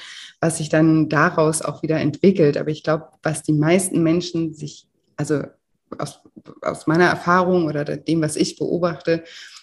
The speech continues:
ist das Problem, dass die meisten Menschen sich ja nicht mal, ähm,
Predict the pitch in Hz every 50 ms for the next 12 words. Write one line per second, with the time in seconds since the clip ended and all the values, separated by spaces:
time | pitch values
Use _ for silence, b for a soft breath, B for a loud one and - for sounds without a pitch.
0 | B - - - 151 - - - 160 127 151 165 170 170 170 175 165 B B B
1 | B _ - 151 - 170 160 156 165 160 - 175 160 160 156 - 165 143 151 156
2 | - 151 156 160 - - 160 143 143 139 143 - - 139 139 143 143 139 135 135